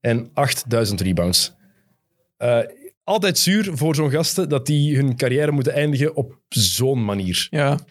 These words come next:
Speaker 1: Midden, midden in het seizoen.
Speaker 2: Midden tijdens corona ook.
Speaker 1: Ook nog.
Speaker 2: Je hebt zo geen kans om deftig afscheid te nemen van je publiek of zo, van je fans. En
Speaker 1: Ja, en ook,
Speaker 2: ja.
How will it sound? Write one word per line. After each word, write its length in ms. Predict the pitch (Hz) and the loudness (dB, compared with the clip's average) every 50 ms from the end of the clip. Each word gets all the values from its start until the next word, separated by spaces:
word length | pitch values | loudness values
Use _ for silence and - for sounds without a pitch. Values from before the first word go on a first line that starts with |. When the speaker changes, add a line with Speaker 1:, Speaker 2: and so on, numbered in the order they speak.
| - - - - - - - - - - - - - - _ - - - | -20 -20 -20 -20 -20 -20 -20 -20 -20 -20 -20 -20 -20 -20 _ -20 -14 -6
Speaker 1:
Midden, 320 | 131 127 147 147 151 151 | -2 0 0 0 0 0
midden 200 | 147 151 147 160 | 0 0 2 2
in 60 | 151 | 0
het 100 | 143 135 | 0 0
seizoen. 540 | - 151 139 123 127 139 139 135 135 - - _ _ _ _ _ _ _ _ _ _ _ _ _ _ _ _ | 0 0 0 2 2 2 2 0 0 -4 -8 _ _ _ _ _ _ _ _ _ _ _ _ _ _ _ _
Speaker 2:
Midden 260 | - 143 156 160 165 | -4 -2 0 0 0
tijdens 280 | 156 180 165 165 156 - | 2 2 2 2 2 0
corona 460 | - 165 151 139 143 139 147 151 147 147 | 0 0 0 2 2 2 2 2 2 2
ook. 480 | 147 143 143 - 143 - - - - - - | 2 0 -2 -4 -6 -6 -6 -8 -8 -4 -2
Speaker 1:
Ook 140 | 156 147 - | -2 0 0
nog. 300 | 143 123 117 - - - _ _ | 0 0 -2 -4 -8 -14 _ _
Speaker 2:
Je 80 | - 143 | -6 -4
hebt 120 | - - | 0 0
zo 140 | - 156 143 | 2 2 2
geen 260 | 127 143 147 147 139 | 2 2 2 2 2
kans 280 | - 139 139 147 135 143 | 0 0 0 2 2 2
om 380 | 147 143 139 127 120 120 - _ _ _ _ _ _ _ | 4 4 2 2 0 -4 -8 _ _ _ _ _ _ _
deftig 340 | - 143 135 - - 160 139 | -6 -4 -4 0 0 0 2
afscheid 360 | 135 123 - - - 139 135 | 2 0 0 2 2 0 0
te 60 | 135 139 | 2 2
nemen 280 | 135 135 131 135 135 127 | 2 2 4 4 2 2
van 140 | 131 131 | 2 2
je 380 | 131 127 123 123 123 127 - - _ _ _ _ _ _ _ _ _ - | 2 2 2 0 -2 -4 -6 -10 _ _ _ _ _ _ _ _ _ -4
publiek 460 | - 160 127 135 123 127 123 120 - | -2 0 2 2 2 2 0 0 0
of 120 | 147 - | 0 0
zo, 200 | - - 139 131 | 0 0 0 0
van 200 | 131 - 139 131 | 0 0 0 0
je 80 | 127 117 | 0 0
fans. 540 | - - 127 123 123 127 120 - - - - | 0 0 0 2 2 2 2 2 2 2 0
En 120 | - - - | -2 -4 -2
Speaker 1:
Ja, 160 | 120 165 190 | 0 0 2
en 140 | 175 156 165 | 2 2 2
ook, 120 | 175 - | 2 0
Speaker 2:
ja. 340 | - - - - - 147 - | 0 -4 -2 -2 -2 -2 -2